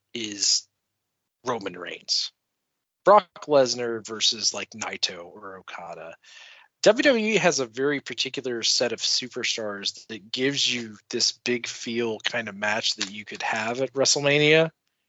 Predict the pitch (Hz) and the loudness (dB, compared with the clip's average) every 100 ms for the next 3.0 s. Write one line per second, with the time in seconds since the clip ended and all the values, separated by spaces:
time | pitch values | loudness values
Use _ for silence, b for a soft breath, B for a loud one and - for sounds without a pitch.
0 | _ 110 110 110 104 113 117 113 - - | _ -4 0 0 -2 0 0 0 0 2
1 | 120 117 113 104 - 113 104 - 113 - | 2 0 0 4 2 2 -8 -8 -8 -8
2 | 117 113 120 - 110 - 123 113 113 117 | -10 -8 -10 -6 -6 -2 -2 -2 -2 -4